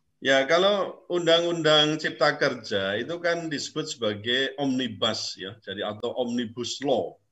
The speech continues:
Jadi itu satu tapi mencakup semuanya. Itu kalau bisa dikatakan mungkin sebagai undang-undang payung gitu, Mas.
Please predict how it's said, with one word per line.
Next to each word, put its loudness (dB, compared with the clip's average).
Jadi -4
itu -4
satu -4
tapi 0
mencakup -4
semuanya. -10
Itu -4
kalau 0
bisa 0
dikatakan 2
mungkin -6
sebagai -4
undang-undang 0
payung 0
gitu, -10
Mas. -14